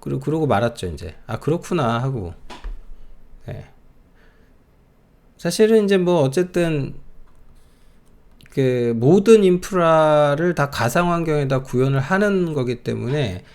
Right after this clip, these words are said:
최근 들어서 인프라 기술 중에 제일 중요한 거는 뭐 당연히 이제 네트워크 인프라, 그 중에서도 이제 이쪽으로 넘어가면 에스디엔까지 다 아셔야 돼요. 음,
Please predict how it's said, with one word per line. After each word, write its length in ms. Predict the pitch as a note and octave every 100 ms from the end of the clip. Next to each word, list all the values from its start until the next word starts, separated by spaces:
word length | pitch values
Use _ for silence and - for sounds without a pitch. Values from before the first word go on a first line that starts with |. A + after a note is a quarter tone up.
| - _ _ -
최근 320 | - G3 A#3+
들어서 300 | A3+ G3+ F#3
인프라 500 | D3 C3 C#3+ G3 G3
기술 300 | F3+ E3 D#3+
중에 240 | D3+ D3 C#3
제일 200 | B2+ C3
중요한 380 | C3+ C3 C3 A2+
거는 300 | A#2+ D3 C3+
뭐 440 | A#2+ A#2+ A2 - -
당연히 360 | C3 C3+ D3+
이제 140 | A#2+ A2
네트워크 380 | A2 - E3+
인프라, 480 | E3 D#3+ C#3+ B2+ G#2+
그 140 | - C3+
중에서도 420 | F3 F3 E3+ E3
이제 180 | D#3 D3
이쪽으로 600 | - C3+ - E3 D#3 D3
넘어가면 520 | C#3 C3 B2 C3+ G#2+
에스디엔까지 1080 | B2+ - F#3+ F3+ D#3+ D3+ C#3+ B2 A#2 C#3+ -
다 240 | C3 F#2+
아셔야 340 | F2+ - A#2+
돼요. 320 | G2+ G2+ E2 G#2 - - - - - - - - - - _ _ _ _ _ _ _ B2+
음, 540 | A2+ A2+ A#2 A#2